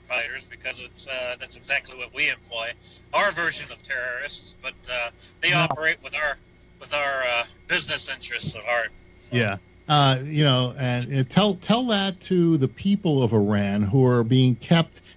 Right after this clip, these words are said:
Speaker 2: uh, basically hostages. And the same thing with North Korea. And you look at Venezuela, they, they can't even get food or medicine right now because of their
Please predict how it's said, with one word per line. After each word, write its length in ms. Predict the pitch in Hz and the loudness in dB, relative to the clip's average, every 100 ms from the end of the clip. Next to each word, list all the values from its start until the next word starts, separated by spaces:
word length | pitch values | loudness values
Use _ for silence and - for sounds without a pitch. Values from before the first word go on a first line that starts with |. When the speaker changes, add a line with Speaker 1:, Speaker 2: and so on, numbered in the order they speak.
| - | -2
Speaker 2:
uh, 240 | 120 117 107 | 2 4 4
basically 680 | 107 151 147 156 - 127 113 | 4 4 6 4 2 2 2
hostages. 600 | 143 160 - 101 101 117 | 4 4 4 2 4 6
And 80 | |
the 60 | 139 | 6
same 280 | - 190 180 | 6 6 8
thing 160 | 180 160 | 8 8
with 120 | 123 | 8
North 280 | 135 143 - | 8 6 8
Korea. 440 | 135 131 131 135 - - - | 8 10 8 6 0 -6 2
And 240 | 135 131 | 4 4
you 280 | 147 135 135 | 0 2 6
look 260 | 139 190 170 | 6 4 2
at 60 | |
Venezuela, 800 | 107 139 127 - 135 196 175 135 - - - | 4 4 4 4 4 6 6 4 2 -12 -2
they, 220 | 160 247 | 4 4
they 220 | 160 220 | 4 0
can't 240 | 277 - 214 | 0 0 2
even 180 | 185 175 | 4 4
get 180 | 170 | 4
food 300 | - - 220 | 2 2 6
or 60 | 202 | 6
medicine 520 | 190 226 294 - 123 | 6 4 2 0 2
right 240 | 104 101 107 | 2 0 -2
now 220 | 107 101 | -2 0
because 340 | 104 127 113 | 0 2 2
of 140 | 110 101 | 0 0
their 320 | 110 107 | 0 0